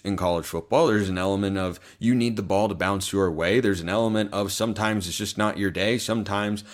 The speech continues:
a guy gets hurt. Sometimes this, that, and the other thing happens and it just doesn't work out. But the reason I think Oregon is properly rated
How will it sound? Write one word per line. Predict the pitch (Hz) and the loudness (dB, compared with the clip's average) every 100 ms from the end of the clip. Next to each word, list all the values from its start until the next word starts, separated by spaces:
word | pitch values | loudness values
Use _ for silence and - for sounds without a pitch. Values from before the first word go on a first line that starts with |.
| - | -6
a | 98 | -4
guy | 101 101 101 | 0 0 0
gets | 107 104 - | 0 -2 0
hurt. | 120 - | 0 0
Sometimes | 110 110 104 110 107 90 | -2 -2 -2 -2 -2 -2
this, | 110 - | -4 0
that, | 110 85 | 0 0
and | 98 | 0
the | |
other | 117 104 | 0 0
thing | 110 | -2
happens | 101 113 123 110 | 0 0 0 -2
and | 104 | -2
it | 95 | -2
just | 113 - | -2 0
doesn't | 117 101 101 | 0 0 2
work | 117 107 | 0 2
out. | 107 139 147 - | 0 0 -2 2
But | - 110 - - - - - - _ _ | 4 4 2 -12 -20 -20 -20 -20 _ _
the | 113 | 0
reason | 117 165 175 190 | 6 6 6 4
I | 175 | 4
think | 151 | 4
Oregon | 143 139 135 | 4 4 2
is | 110 | 0
properly | - 117 113 120 107 | 0 0 0 0 2
rated | 101 92 92 | 2 2 0